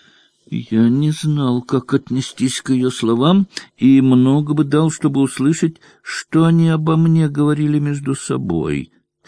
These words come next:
Я уже начинал сожалеть, что взял с собой их, а не пару доберман-пинчеров. М, по крайней мере, доберман живо бы расправился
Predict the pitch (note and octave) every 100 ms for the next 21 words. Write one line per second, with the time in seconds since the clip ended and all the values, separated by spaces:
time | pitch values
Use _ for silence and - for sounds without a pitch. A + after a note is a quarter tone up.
0 | - - C#3 C#3 G#2 G#2+ G2+ F2 G#2+ -
1 | G#2+ G#2+ G2 - F#2+ G2 G#2 G#2+ G2 -
2 | G2 E2 G2 F#2 - - F2+ D#2 F#2 F#2
3 | - B2+ E3+ - - _ _ F2 D#2+ D#2+
4 | G2 F#2 E2 D#2+ C#2+ A#1+ C2+ F#2 E2 D2+
5 | E2 D2+ - F2+ D#2+ A#2+ - - _ _
6 | _ _ _ - D#2+ F3+ A2+ - A2+ A#2+
7 | A#2 A#2+ - - _ B1+ E2+ D2 D2 D#2+
8 | F2 A2+ C3 - _ _ - F2 D2+ F#2
9 | A#2+ B2+ C3 B2+ B2 - B2+ C#3+ C3+ A#2
10 | - G2